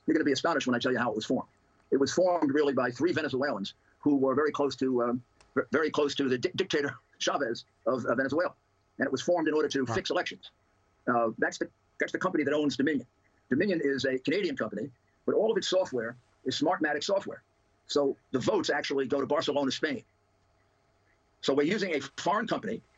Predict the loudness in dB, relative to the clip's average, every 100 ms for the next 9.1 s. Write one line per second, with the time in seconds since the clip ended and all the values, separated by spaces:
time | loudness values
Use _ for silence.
0 | _ _ _ _ _ 0 0 2 0 2
1 | 0 0 0 0 0 -2 -2 0 -2 0
2 | 0 0 0 -2 -2 -8 -2 -2 0 0
3 | -2 -6 _ -4 -2 0 0 -2 -2 _
4 | -18 -8 -4 0 0 0 -2 -6 _ -2
5 | 0 -2 -4 -4 -4 -2 -2 -4 -12 _
6 | _ _ _ _ -4 0 0 0 -2 -2
7 | -4 -4 _ _ _ _ -4 -2 0 -2
8 | -2 -2 -2 -2 -2 -2 0 0 -2 -4
9 | -8